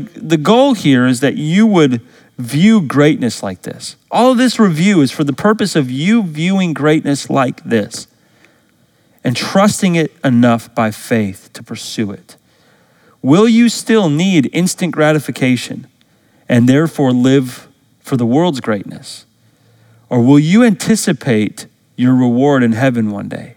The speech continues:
and therefore trust his words? Pursue greatness in his eyes. That if you're in the kingdom, you're great. You don't have to be the greatest.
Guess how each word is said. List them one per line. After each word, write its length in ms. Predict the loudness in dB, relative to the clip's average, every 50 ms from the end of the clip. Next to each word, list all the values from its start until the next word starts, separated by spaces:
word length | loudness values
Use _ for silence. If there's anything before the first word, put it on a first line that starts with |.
| _ -6
and 120 | -2 0
therefore 340 | 2 2 2 0 -2 -6 -6
trust 420 | -8 -6 -4 -2 -2 -2 -2 -2 -6
his 180 | -6 -6 -8
words? 420 | -10 -12 -12 -12 -14 -18 -20 -20 _ _ _ _ _ _ _ _ _ _ _ _ _ _ _ _ _ _ -8
Pursue 320 | -6 -6 -2 0 0 0
greatness 480 | 2 2 2 2 2 2 0 -2 -2 0
in 80 | 0 0
his 240 | 2 0 0 0 0
eyes. 320 | -2 -2 -2 -6 -8 -10
That 140 | -10 -12 -10 -10
if 180 | -10 -10 -6
you're 100 | -4 -2
in 80 | 0 0
the 80 | 0 -2
kingdom, 460 | -4 -2 -2 0 2 2 2 2 0
you're 120 | 0 -2
great. 460 | -2 -4 -2 0 0 0 0 -4 -6
You 60 | -6 -4
don't 80 | -4
have 60 | -4 -4
to 60 | -4
be 120 | -2 0
the 80 | 0 0
greatest. 840 | 0 0 2 2 4 4 4 2 2 0 -2 -6 -16 -20 -20 -20